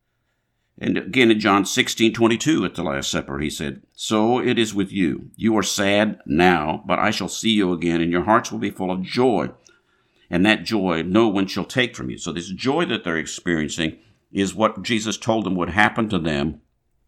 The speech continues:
on, uh, at the Last Supper. And he's, it took several days for that to happen. Now,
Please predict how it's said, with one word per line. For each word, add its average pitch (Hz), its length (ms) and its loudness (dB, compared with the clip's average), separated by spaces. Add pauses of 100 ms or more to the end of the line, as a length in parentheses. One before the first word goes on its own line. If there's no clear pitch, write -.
(580)
on, 90 420 2 (340)
uh, 71 300 0
at 80 160 -4
the 82 80 -4
Last 85 280 0
Supper. 120 280 -4 (220)
And 80 100 2
he's, 87 220 -2 (180)
it 92 220 0
took 135 180 -2 (240)
several 101 320 -2
days 76 180 -2
for 80 140 -6
that 76 160 -4
to - 80 -8
happen. - 480 0 (1700)
Now, 98 400 -2